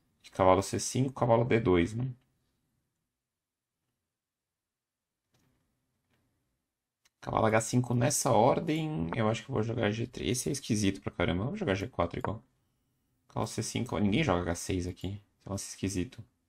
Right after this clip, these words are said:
Cavalo C cinco, cavalo D dois. Caramba, que legal a sequência da outra partida. Cavalo D dois eu vou jogar, ele vai jogar A cinco. Não,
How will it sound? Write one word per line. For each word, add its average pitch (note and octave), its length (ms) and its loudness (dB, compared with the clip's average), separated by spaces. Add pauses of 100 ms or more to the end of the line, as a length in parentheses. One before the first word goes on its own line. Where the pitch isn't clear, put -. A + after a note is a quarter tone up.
(1800)
Cavalo F#2+ 280 0
C - 180 -2
cinco, G3 360 -4
cavalo A#2 240 2
D C3+ 140 0
dois. F3+ 800 -4 (1400)
Caramba, A#2+ 460 6
que C3 100 -2
legal A2+ 240 8
a A2 40 8
sequência G2 300 -2
da F#2 100 -2
outra E2+ 140 0
partida. F#2+ 480 -4 (800)
Cavalo F2+ 220 -4
D F#2 160 -4
dois A2 220 4
eu G#2 80 -4
vou G2+ 80 -4
jogar, C3+ 300 4
ele F#3+ 100 -2
vai F#2+ 80 2
jogar G2 200 0
A G2+ 40 -2
cinco. E3+ 520 -6 (1040)
Não, C3+ 280 2